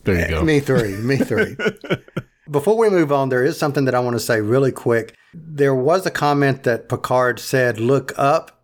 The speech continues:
Speaker 2: and let's see what's out there." "Let's see what's out there" mirrors part of the first episode, something that he said in the first episode of T N G. So I just wanted to mention that really, really quick.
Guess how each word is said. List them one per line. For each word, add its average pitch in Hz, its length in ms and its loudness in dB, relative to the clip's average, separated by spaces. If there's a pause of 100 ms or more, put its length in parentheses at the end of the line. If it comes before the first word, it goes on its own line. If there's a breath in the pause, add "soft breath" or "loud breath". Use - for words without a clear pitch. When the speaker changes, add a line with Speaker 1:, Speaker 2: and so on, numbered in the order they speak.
(100)
Speaker 2:
and 120 160 -2
let's 127 220 -2
see 139 300 -2
what's 120 540 -4
out 127 320 -2
there." 175 420 -2 (360 soft breath)
"Let's 135 200 0
see 165 200 0
what's 156 280 -2
out 135 280 0
there" 120 440 0
mirrors 131 600 2
part 120 440 0
of 110 180 -6
the 113 80 -4
first 113 340 -4
episode, 110 640 -2 (220 soft breath)
something 131 400 -2
that 117 100 -2
he 117 100 2
said 110 360 0
in 113 80 -2
the 107 60 -2
first 107 300 -4
episode 107 520 -2
of 98 140 -10
T 113 240 0
N 101 160 -2
G. 95 340 -10 (200 soft breath)
So - 140 -2
I - 20 0
just - 140 -6
wanted 120 300 0
to 107 120 0
mention 104 420 0
that 92 180 -4
really, 95 220 -4
really 92 240 -6
quick. - 440 -10